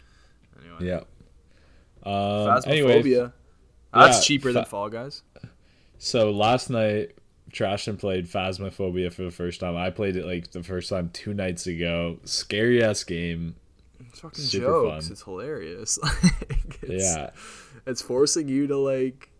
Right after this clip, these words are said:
Speaker 1: go outside your virtual comfort zone, which is hilarious to me. <laughs> Like, that you could be scared looking at a computer screen, but,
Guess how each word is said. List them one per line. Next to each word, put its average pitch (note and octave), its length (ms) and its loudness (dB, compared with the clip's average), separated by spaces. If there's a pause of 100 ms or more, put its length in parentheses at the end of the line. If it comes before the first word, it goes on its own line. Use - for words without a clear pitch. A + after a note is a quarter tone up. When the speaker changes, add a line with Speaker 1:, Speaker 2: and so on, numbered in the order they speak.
(140)
Speaker 1:
go B2+ 260 0
outside C3 420 -2
your C3 180 -2
virtual B2+ 540 4
comfort B2+ 400 -2
zone, F#2+ 280 -10
which G#2 200 -18
is A2 140 -16
hilarious G#2+ 640 -12
to G#2+ 100 -18
me. G2 260 -16
<laughs> G2 120 -14
Like, A#2 80 -10 (380)
that G#2+ 100 -8
you G#2 100 -8
could A2+ 120 -12
be A2 100 -10
scared G#2+ 500 -2
looking G#2 280 -16
at G2 80 -16
a A2 80 -16
computer A2 500 -14
screen, F#2 560 -18
but, F2 240 -18